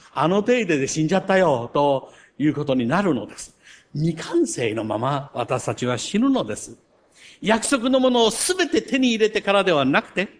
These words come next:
はるかにそれを見て喜び迎え、まだ手に入れはしないけども、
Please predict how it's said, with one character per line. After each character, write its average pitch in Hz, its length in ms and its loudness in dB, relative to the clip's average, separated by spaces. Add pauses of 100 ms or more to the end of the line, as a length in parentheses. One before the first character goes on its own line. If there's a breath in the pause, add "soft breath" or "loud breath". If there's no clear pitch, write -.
(680 loud breath)
は - 320 0
る 320 180 2
か 208 160 0
に 185 180 2
そ 175 180 -2
れ 208 120 6
を 208 180 2
見 208 160 -4
て 185 400 -2 (220)
喜 131 80 -6
び 190 500 2
迎 143 180 0 (140)
え、 151 300 -6 (560 loud breath)
ま 214 200 0
だ 160 220 -2
手 - 260 -2
に 254 160 0
入 202 220 -2
れ 247 140 2
は 220 160 2
し 185 120 -6
な 214 160 2
い 254 80 2
け 175 120 0
ど 143 100 -2
も、 151 320 -2